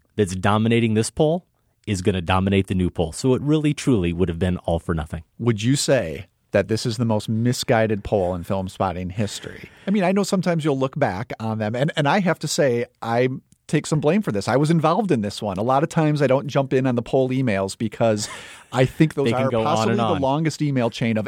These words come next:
Speaker 2: any production element in the show.
Speaker 1: <laughs> And yet
Speaker 2: People should just know that.
Speaker 1: we do make mistakes.
Speaker 2: <laughs> So I usually just kind of step away from that and let you and Sam
Speaker 1: And look
Speaker 2: have
Speaker 1: what
Speaker 2: your
Speaker 1: happened.
Speaker 2: fun. This time I got involved. I suggested, uh, one pairing.
Speaker 1: And that didn't
Speaker 2: <laughs>
Speaker 1: work.
Speaker 2: That didn't even work.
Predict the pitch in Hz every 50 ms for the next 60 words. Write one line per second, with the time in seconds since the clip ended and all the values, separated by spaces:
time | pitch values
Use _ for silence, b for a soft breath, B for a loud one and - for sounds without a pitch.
0 | - - 139 143 160 - - 151 131 123 - - 123 107 104 101 101 104 101 92
1 | 95 95 98 - - 127 101 76 - 196 - - 143 123 127 123 120 117 - -
2 | 180 156 - - 165 139 147 147 - 143 135 135 123 95 - - - - 117 120
3 | 117 117 123 113 117 113 - 117 117 104 - - 113 78 113 170 - - - -
4 | - - - - - - 147 139 143 160 185 208 180 - 180 156 139 143 131 -
5 | - _ - - - 120 113 110 101 - - - - - 131 113 - 113 104 98
6 | 82 82 82 - 90 92 92 64 62 69 120 - 143 123 107 104 104 101 - -
7 | - 107 104 101 101 117 - - - 95 127 123 123 139 139 113 113 165 143 156
8 | 160 147 - 156 127 113 107 113 - B B B B B B B B 120 131 156
9 | - - 175 180 175 151 131 123 131 139 156 165 143 143 120 107 107 104 107 123
10 | 135 - - B B B B B B B 120 120 117 110 107 110 101 - - -
11 | 123 110 110 104 113 107 107 - - - - 120 117 131 165 175 175 170 165 131
12 | 127 139 143 117 117 127 139 143 - - 131 113 117 139 160 156 139 127 123 135
13 | 127 123 143 117 139 131 143 156 139 120 117 143 165 - - 170 156 160 170 165
14 | 180 170 196 175 139 135 123 165 202 - -